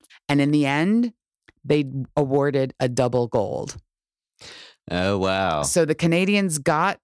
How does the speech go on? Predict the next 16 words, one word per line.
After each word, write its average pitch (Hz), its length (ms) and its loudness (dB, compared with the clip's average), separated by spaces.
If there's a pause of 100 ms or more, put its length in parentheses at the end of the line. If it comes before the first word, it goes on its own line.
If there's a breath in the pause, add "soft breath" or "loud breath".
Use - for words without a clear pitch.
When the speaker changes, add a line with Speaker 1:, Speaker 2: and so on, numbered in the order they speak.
Speaker 1:
the 170 80 0
gold 165 380 -2 (240)
medal 120 520 0 (260)
after 185 420 0
the 143 120 0
fact. 107 560 -4 (140)
All 180 220 2
the 185 80 -6
Russians 165 380 0
are 151 80 2
like, 143 220 0
"You 175 80 2
guys 170 280 2
are 175 80 2
sore 165 300 2
losers." 240 840 2